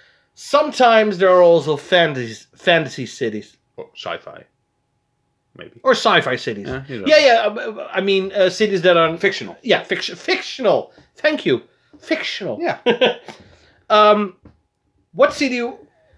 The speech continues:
Speaker 1: would you like to see in real life? That you're like, "Yeah, let's make this.
Speaker 2: Yeah.
Speaker 1: I want this now."
Speaker 2: Well, I've already kinda made it in miniature. Uh,
Speaker 1: No, I'm, no. Where you co-
Speaker 2: where
Speaker 1: yeah.
Speaker 2: I would like to visit, though,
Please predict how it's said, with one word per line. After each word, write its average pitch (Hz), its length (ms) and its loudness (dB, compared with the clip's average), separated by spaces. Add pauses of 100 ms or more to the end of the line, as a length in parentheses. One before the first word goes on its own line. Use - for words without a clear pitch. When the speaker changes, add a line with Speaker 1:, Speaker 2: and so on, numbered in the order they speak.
(460)
Speaker 1:
would 202 180 -4
you 214 60 -2
like 185 140 4
to 185 60 -14
see 190 400 -10 (120)
in 165 140 -2
real 151 280 4
life? 110 280 0 (720)
That 175 180 2
you're 180 80 6
like, 175 240 6 (380)
"Yeah, 165 340 2
let's 165 220 -2
make 156 260 -2
this. - 340 -12
Speaker 2:
Yeah. 131 140 -2
Speaker 1:
I 151 120 0
want 151 220 0
this 135 160 -4
now." 135 400 0
Speaker 2:
Well, 131 220 0
I've 127 420 -4
already 127 280 0
kinda 139 340 -4
made 120 260 -4
it - 220 -10 (580)
in 101 240 -12
miniature. 107 400 -10 (1000)
Uh, 98 80 -12
Speaker 1:
No, 95 260 -8
I'm, 156 240 -8
no. - 400 -8 (840)
Where 170 160 4
you 190 100 2
co- 175 200 -4 (160)
Speaker 2:
where 135 180 4
Speaker 1:
yeah. 214 320 6
Speaker 2:
I 156 80 2
would 156 160 2
like 156 180 2
to - 60 -16
visit, 160 320 -2
though, 147 320 0